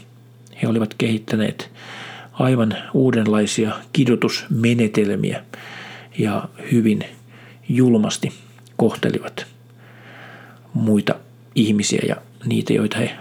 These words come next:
alistivat alleen. Se oli hyvin vauras, rikas, mutta myöskin itsekäs kansakunta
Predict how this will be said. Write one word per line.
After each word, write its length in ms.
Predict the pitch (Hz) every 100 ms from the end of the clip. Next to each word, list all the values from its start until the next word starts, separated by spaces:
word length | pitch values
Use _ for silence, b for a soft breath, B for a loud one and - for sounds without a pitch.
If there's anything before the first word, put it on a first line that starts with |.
| -
alistivat 580 | 110 110 - - - - - - -
alleen. 400 | 113 98 - - - - - B B B B -
Se 120 | 139
oli 180 | 117 147
hyvin 300 | 151 120 107 147
vauras, 540 | 139 135 120 113 - - - - -
rikas, 640 | 127 127 117 - - - - B B B B - -
mutta 300 | 117 - 107
myöskin 360 | 110 - 107 -
itsekäs 560 | 110 - 107 113 - - - - - B B B B -
kansakunta 640 | 113 104 104 - 107 -